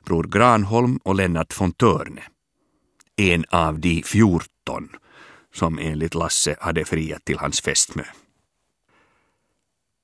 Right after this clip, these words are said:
Från Hongola fick vi smör och mjöl till bröllopet. Från Maula i Nox kalvstek,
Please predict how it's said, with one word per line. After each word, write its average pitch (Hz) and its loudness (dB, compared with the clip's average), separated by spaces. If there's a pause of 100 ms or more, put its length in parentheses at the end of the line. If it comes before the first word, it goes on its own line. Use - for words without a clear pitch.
(520)
Från 123 4
Hongola 143 4
fick - -4
vi 73 -2
smör 139 2
och 82 -2
mjöl 92 4
till - -2
bröllopet. 78 -8 (540)
Från 92 4
Maula 104 4
i 80 -2
Nox 135 2
kalvstek, 127 0